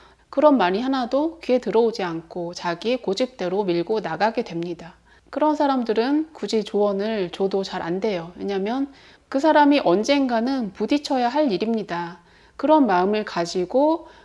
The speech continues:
그런 삶을 살다가 실패하는 경험을 해보고 '아, 무엇이 문제인가?'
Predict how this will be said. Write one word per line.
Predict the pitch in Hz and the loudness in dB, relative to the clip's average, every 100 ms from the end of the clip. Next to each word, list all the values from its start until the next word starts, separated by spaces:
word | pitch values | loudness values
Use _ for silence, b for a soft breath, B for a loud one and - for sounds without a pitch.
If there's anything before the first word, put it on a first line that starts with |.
| B | B
그런 | - 220 226 | 0 4 4
삶을 | 226 294 262 247 | 2 2 2 2
살다가 | 277 262 220 196 226 254 | 0 0 -2 0 0 2
실패하는 | 330 330 330 285 247 285 294 | 2 0 0 0 0 0 -2
경험을 | - 180 202 190 | 0 2 2 2
해보고 | 214 233 180 175 226 185 160 - b b b | 0 -2 -2 2 4 4 0 -12 b b b
'아, | 208 220 | 0 0
무엇이 | 180 190 247 294 | 2 4 4 2
문제인가?' | 269 175 180 220 185 180 180 - | 0 0 0 0 -2 -2 -6 -8